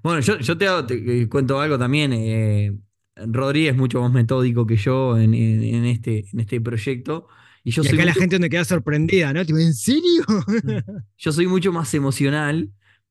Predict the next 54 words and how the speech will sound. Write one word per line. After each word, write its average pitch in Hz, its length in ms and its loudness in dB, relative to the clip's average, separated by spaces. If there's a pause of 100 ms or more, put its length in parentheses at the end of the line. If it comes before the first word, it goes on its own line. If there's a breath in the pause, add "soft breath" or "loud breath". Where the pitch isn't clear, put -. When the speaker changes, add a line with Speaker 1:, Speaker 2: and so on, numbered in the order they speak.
(460)
Speaker 1:
para 123 220 -4
arriba, 185 480 0
pero 131 120 2
también 135 280 0
para 143 160 -2
abajo. 135 260 -2
O 110 60 0
sea, 117 180 0
me 127 100 2
caliento 160 520 0
mucho 160 240 0
más 131 160 -2
fácil 147 340 -4
con 135 160 -2
algo 143 380 -2
o - 20 0
me 120 160 0
bajoneo 131 480 -2
mucho 139 260 0
más. 143 300 -4 (440 loud breath)
Y 135 100 -2
después 147 240 0
Rodri 165 320 2
está, 127 400 0
está 147 420 0
más 147 240 -4
en 143 100 0
el 123 140 2
medio 143 200 0
y - 20 0
dice, 135 160 -2
"Bueno, 127 280 0
ah, 120 440 -4 (200 soft breath)
no, 135 100 -2
no, 147 60 0
no 147 160 -2
te 156 120 -2
preocupes 147 340 2
que 120 100 -2
sale 147 220 0
todo 131 220 0
bien", 135 420 2
no 104 100 -2
sé 104 180 -8
qué, 110 180 -2
bueno. 101 260 -2 (500 soft breath)
Nada, 139 360 0
Guille, 170 340 2
bienvenido 147 460 2
también, 139 320 2
el 123 260 2
pilar 165 380 2
del 143 100 0
club. 131 400 0